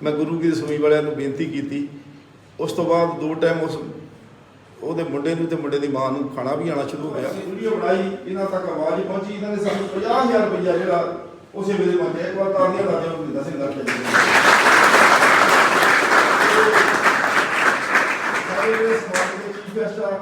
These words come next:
ਆਪਣੇ ਸੀਸਾ ਸਿੰਘ ਲਹਿਰ ਜੀ, ਇਹ ਤਾਂ ਨਾਲ ਸਾਡੇ ਨਾਲ ਐਡਾ ਕੁ ਮਤਲਬ,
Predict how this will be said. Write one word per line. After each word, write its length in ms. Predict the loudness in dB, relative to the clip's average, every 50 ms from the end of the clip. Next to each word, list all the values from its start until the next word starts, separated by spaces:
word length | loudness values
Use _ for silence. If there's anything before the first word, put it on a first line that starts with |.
| -10 -16 -18 -20 -20 -20 -20 -20 -20 -20 _ -20 _ _ -20 -20 _ _ _ _ _ _ _ _ _ -8
ਆਪਣੇ 340 | -6 -6 -6 -6 -6 -6 -6 -6 -6 -8 -8 -10 -10 -10
ਸੀਸਾ 300 | -10 -8 -6 -4 -4 -4
ਸਿੰਘ 180 | -4 -4 -4
ਲਹਿਰ 220 | 0 2 2 2 2
ਜੀ, 320 | -2 -4 -6 -6 -8 -8 -12 -14 -18 -18 -20 -20 -20 -20 -20 -20 -20 -20 -20 -8 -2
ਇਹ 240 | 0 2 4 4 4
ਤਾਂ 180 | 4 2 2
ਨਾਲ 300 | 0 0 0 0 0 2
ਸਾਡੇ 200 | 0 0 2 2
ਨਾਲ 200 | 2 2 4 4
ਐਡਾ 220 | 4 4 4 4 4
ਕੁ 280 | 4 2 0 0 -2
ਮਤਲਬ, 280 | 0 4 4 4 4 2